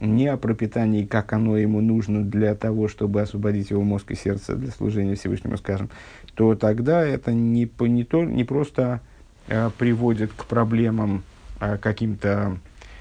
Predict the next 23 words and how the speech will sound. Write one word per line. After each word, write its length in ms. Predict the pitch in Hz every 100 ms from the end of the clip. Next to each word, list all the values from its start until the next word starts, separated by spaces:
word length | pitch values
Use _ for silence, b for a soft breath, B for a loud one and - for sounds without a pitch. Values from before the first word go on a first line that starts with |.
| B -
э, 1160 | - 101 98 95 95 92 95 95 110 - - 120
с-, 440 | - - - -
ну, 220 | 110 110 92
его 300 | 101 95 92
духовным 540 | 110 139 123 104 101
текущим 560 | 117 107 113 - 98 98
проблемам, 500 | 101 107 139 135 107
связанным 540 | 117 101 98 - -
вот 100 | -
с 120 | -
этим, 340 | - - - - -
с 40 |
тем, 160 | - -
что 160 | -
он 60 | 101
отвлекается 720 | 107 101 101 104 90 - 90
от 80 | 92
святости, 420 | 90 95 - -
как 180 | - -
бы 100 | -
отвлекается 580 | - 98 - 104 98 95
от 60 |
божественности. 640 | 101 98 98 - 123 -